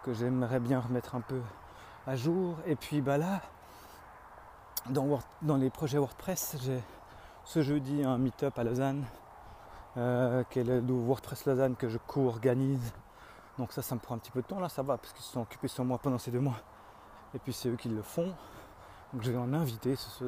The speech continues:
demain soir. Mais enfin, jeudi soir. Et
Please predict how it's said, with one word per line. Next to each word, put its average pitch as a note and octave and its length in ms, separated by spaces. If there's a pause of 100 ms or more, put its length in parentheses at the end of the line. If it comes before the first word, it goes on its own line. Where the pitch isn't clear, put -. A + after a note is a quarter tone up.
(100)
demain A#2+ 260
soir. D#3+ 260 (880)
Mais C#3 140
enfin, B2+ 220
jeudi B2+ 180
soir. D#3 300 (1120)
Et C3+ 120